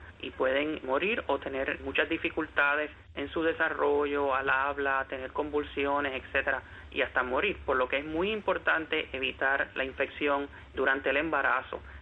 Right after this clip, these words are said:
Así que en áreas de Latinoamérica donde está ocurriendo transmisión del virus, que es lamentablemente en gran parte de nuestro continente, las mujeres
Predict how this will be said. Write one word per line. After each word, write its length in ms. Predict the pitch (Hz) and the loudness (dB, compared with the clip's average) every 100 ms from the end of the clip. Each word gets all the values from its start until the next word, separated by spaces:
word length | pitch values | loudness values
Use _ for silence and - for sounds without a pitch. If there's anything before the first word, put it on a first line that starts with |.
| - | -10
Así 140 | - 139 | -6 -2
que 160 | 160 - 131 | -2 -2 -4
en 100 | 131 | 0
áreas 380 | 135 147 165 - - | 2 2 0 -2 -6
de 100 | 156 | 0
Latinoamérica 800 | 160 156 165 165 170 170 170 151 | 0 0 0 0 2 0 0 0
donde 560 | 135 120 120 120 117 - - - | 0 0 0 0 -2 -6 -18 -18
está 240 | - 139 | -6 -2
ocurriendo 880 | 131 151 151 156 160 156 151 147 135 - | 2 2 2 2 2 2 4 2 0 -2
transmisión 440 | - 131 127 135 | -4 -4 -2 -2
del 140 | 143 170 | 0 0
virus, 300 | 190 165 143 | 0 -2 -2
que 80 | 131 | -2
es 60 | |
lamentablemente 800 | 131 139 139 147 151 151 156 143 | -2 -2 0 0 0 -2 -2 -2
en 100 | 143 | -2
gran 260 | 127 131 143 | 0 -2 2
parte 360 | 143 151 156 | 0 2 0
de 120 | 151 | -2
nuestro 280 | 156 151 160 | -2 -4 -4
continente, 720 | 151 156 160 175 160 143 - - - | -2 -2 0 0 0 0 -4 -4 -4
las 180 | 143 131 | -2 0
mujeres 480 | 143 131 135 151 | 0 2 2 2